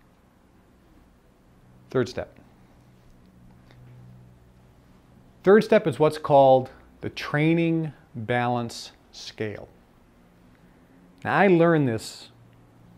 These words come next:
at one of my mentors in the society at his home in Memphis, Tennessee. One of the wealthiest guys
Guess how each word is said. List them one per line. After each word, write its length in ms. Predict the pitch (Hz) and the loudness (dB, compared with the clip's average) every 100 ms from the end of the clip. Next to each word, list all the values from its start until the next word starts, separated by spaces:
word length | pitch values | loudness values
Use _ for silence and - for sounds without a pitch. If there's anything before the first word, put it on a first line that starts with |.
| - - _ _ - | -20 -20 _ _ -10
at 100 | 135 | -4
one 140 | 139 | -4
of 80 | 143 | 0
my 120 | 135 | -2
mentors 640 | 127 127 127 127 120 - - _ _ | -2 -4 -4 -4 -6 -8 -18 _ _
in 100 | 135 | -6
the 60 | 127 | -6
society 580 | - - 127 120 117 131 - - - - - - - - - - - _ _ _ _ _ _ _ - | -8 -4 -2 -2 -4 -8 -16 -20 -20 -20 -20 -20 -20 -20 -20 -20 -20 _ _ _ _ _ _ _ -4
at 100 | 127 | -4
his 140 | 123 | -4
home 540 | - 180 139 110 123 135 _ _ _ _ _ _ - | -4 -2 -2 -4 -10 -14 _ _ _ _ _ _ -14
in 200 | 120 117 | -10 -6
Memphis, 360 | 143 143 139 | -6 -6 -10
Tennessee. 680 | - 139 123 - 156 131 - - - _ _ _ _ - _ - _ _ | -12 -14 -14 -12 -10 -10 -14 -20 -20 _ _ _ _ -20 _ -20 _ _
One 100 | 127 | -10
of 40 | |
the 60 | 117 | -4
wealthiest 480 | 120 147 151 131 - | 0 2 0 -4 0
guys 520 | 139 131 131 131 - | 2 4 2 -4 -10